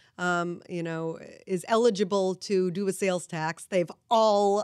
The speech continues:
adopted the full three percent amount 'cause, you know, you could, uh, have no sales tax at all, um, but, or you could go up to three percent. And all cities and towns in Massachusetts that have adopted it have gone to the three percent.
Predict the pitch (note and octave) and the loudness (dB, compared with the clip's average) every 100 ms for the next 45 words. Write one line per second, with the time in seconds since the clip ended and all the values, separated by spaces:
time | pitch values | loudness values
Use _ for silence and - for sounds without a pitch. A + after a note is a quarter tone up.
0 | G3 F3 F3+ F3 E3+ F#3 D#3 F3 - F#3+ | 0 0 2 0 0 -4 0 -2 0 0
1 | F3+ E3+ E3 F3+ F3+ F#3+ F3+ F3 E3+ F3 | 2 -2 -6 -4 -4 -6 -6 -6 -6 -8
2 | E3 D#3 G3 F3 - - - G#3 F#3+ G3 | -8 -8 -10 -12 -16 -20 -6 -2 0 0
3 | F#3 A#3+ A3+ A3 G#3 F#3 E3+ G3 F3 G3+ | -2 2 2 2 0 0 -2 -4 -4 -2
4 | B3+ - F3 - E3+ D#3+ E3+ F#3+ D#3+ D3+ | -4 -4 -6 -4 -4 -4 0 2 2 -2
5 | - _ _ F3 F3+ F#3+ - G#3 G3 G3 | -12 _ _ -2 0 2 0 2 2 2
6 | G3 F3+ F3 G3 - E3 F3+ E3+ D#3+ F3+ | 0 -2 -6 -6 -8 -10 -8 -8 -10 -12
7 | D#3 D#3+ - G#3+ G3 F#3 F#3+ F3 F3 E3+ | -12 -14 -2 2 4 2 -2 -6 -6 -6
8 | D#3+ D3+ D#3 D#3+ D#3+ F3 E3 E3 E3 E3 | -6 -6 -6 -6 -6 -10 -10 -10 -8 -6
9 | E3 D#3+ D#3+ D3+ - D#3+ - F3+ E3+ F#3 | -6 -6 -6 -8 -8 -10 -6 -6 0 0
10 | F3+ D#3 _ F3+ E3+ D#3+ - D#3 | 0 -4 _ -6 -4 -8 -10 -14